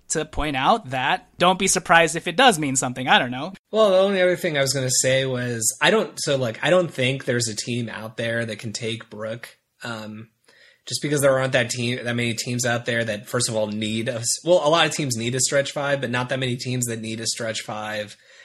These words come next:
Speaker 2: have, like, eighteen million of expiring contracts to send back to us, um, even if it's multiple. Um, the one thing I was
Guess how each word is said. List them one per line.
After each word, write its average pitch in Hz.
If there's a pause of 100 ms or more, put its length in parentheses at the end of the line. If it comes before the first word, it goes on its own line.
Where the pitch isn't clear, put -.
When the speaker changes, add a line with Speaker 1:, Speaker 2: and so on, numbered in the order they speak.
(140)
Speaker 2:
have, 117
like, 107 (540)
eighteen 117
million 113
of 107
expiring 107
contracts 110
to 117
send 104
back 104
to 131
us, 135 (340)
um, 104
even 117
if 110
it's 107
multiple. 127
Um, 104 (1400)
the 165
one 196
thing 196
I 156
was 139